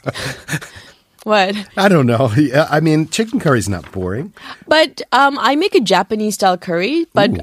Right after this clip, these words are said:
Speaker 1: Ooh.
Speaker 2: my take on this, I, I use a whole chicken instead of using just chicken breast or,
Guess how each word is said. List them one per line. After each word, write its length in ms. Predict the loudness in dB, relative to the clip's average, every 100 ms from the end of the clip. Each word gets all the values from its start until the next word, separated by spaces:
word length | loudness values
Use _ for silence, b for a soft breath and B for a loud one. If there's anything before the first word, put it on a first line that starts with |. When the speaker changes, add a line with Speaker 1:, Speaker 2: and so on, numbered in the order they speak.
| -6
Speaker 1:
Ooh. 20 |
Speaker 2:
my 340 | -2 2 2 0
take 340 | 0 -2 0
on 140 | 0 0
this, 260 | -4 -4 -2
I, 160 | -2 0
I 100 | 0
use 280 | 0 -2 -2
a 60 |
whole 300 | -4 0 0
chicken 420 | 0 -4 -2 -2
instead 340 | -4 -6 -4 -4
of 80 | -4
using 220 | -4 -4
just 180 | -4 -6
chicken 260 | -4 -2
breast 440 | 0 0 0 -4 -2
or, 300 | 0 -2